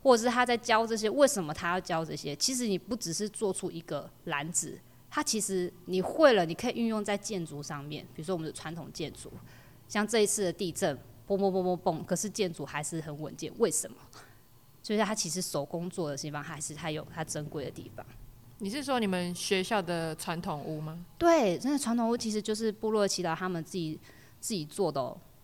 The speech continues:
Speaker 1: 非常的厉害。
Speaker 2: 嗯，感觉就是很棒。可是像你们转实验小学是去年的事情是吗？
Speaker 1: 等一下，我离开学校，所以应该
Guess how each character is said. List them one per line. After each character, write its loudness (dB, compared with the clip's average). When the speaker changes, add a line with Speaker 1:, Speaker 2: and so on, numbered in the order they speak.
Speaker 1:
非 -6
常 -6
的 -10
厉 -10
害。 -10
Speaker 2:
嗯， -4
感 -10
觉 -6
就 -4
是 -6
很 -8
棒。 -8
可 0
是 -2
像 -2
你 -2
们 -4
转 -2
实 -6
验 2
小 -4
学 -6
是 -2
去 -4
年 -4
的 -8
事 -6
情 -12
是 -12
吗？ -12
Speaker 1:
等 -20
一 -14
下， -4
我 -4
离 -2
开 -8
学 -8
校， -10
所 -16
以 -14
应 -18
该 -14